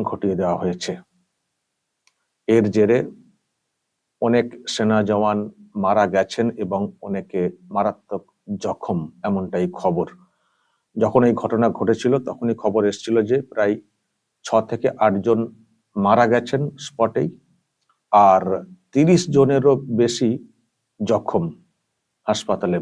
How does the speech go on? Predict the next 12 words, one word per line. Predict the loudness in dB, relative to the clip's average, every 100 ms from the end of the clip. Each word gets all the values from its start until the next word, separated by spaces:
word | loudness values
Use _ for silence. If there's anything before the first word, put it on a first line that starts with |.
| -4
ভর্তি। | -6 -6 -10 -12 -14 _ _ _ _ _ _ _ _ _ _ _ _ _ _ _ _ _ -4
দর্শক, | -2 -4 -2 0
মনে | 0 0
পড়ছে | -2 -4 -12 -12 _ _ _ _ _ _ _ _ _ _ _ _ _ _ _ _ _
আমাদের | -2 2 2 2 0
দেশে | -2 0 0 0 -4 -4
আমাদের | -2 0 0 -2 -8 -8
সেনা | -4 -2 -2
জওয়ানকে | 0 -2 -2 -4 -4 0
টার্গেট | 0 0 -2 -4 -4
করে | -4 -6 _ _ _ _ _ _ _
কিভাবে | -2 0 -2 -2